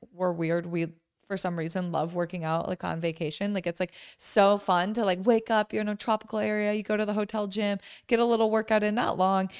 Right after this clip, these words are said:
and then it's, like, you, you're hungry and you have, like, a good breakfast. I don't know, it just, like, sets the vibes, and I always love doing that with you.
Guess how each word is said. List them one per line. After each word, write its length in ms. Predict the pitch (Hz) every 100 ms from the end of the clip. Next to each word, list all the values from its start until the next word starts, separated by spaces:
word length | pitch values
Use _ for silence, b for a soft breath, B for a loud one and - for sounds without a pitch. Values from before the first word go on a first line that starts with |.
| B
and 180 | - 208
then 100 | 214
it's, 140 | 214
like, 160 | 214 190
you, 280 | 208 190 -
you're 200 | 196 208
hungry 580 | 190 226 226 220 220 208
and 100 | 202
you 80 | 226
have, 160 | 208 190
like, 140 | 202
a 160 | 190 - - - _ _ _ - 202
good 240 | 233 214
breakfast. 420 | 214 196 214 202 -
I 80 | 226
don't 100 | 262
know, 80 | 208
it 40 |
just, 160 | 196 220
like, 120 | 196
sets 280 | - 190 -
the 100 | 190
vibes, 320 | 180 180 208 202
and 120 | 214
I 120 | 208
always 220 | 220 214
love 180 | 196 185
doing 240 | 190 185
that 160 | 175 -
with 260 | 202 208 180
you. 180 | 160